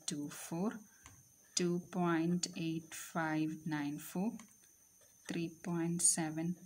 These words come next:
two three three, four point five four six one, five point three two nine seven. So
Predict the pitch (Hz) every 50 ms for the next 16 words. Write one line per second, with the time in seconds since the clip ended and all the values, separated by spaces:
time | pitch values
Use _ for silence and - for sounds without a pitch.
0 | - 180 165 160 165 165 - - - 165 156 151 151 - - 180 202 240 220 -
1 | - - - - - - - - - - - - - - - - - 175 175 175
2 | 180 175 - - 185 180 170 175 190 208 202 - - - - - 180 165 160 160
3 | 160 160 - - - 180 160 160 165 180 - - - - 147 - - - - 165
4 | 165 165 190 - - - - - - - - _ - - - _ _ - - -
5 | - - 185 170 165 170 - - - - 180 175 170 170 196 226 - - - -
6 | - - - - 175 170 170 170 175 - - - 185 180 196 226 262 220 - -
7 | - - 180 170 151 143 143 147 - - - - - - - - - _ - -
8 | - - - - - - - - - - - -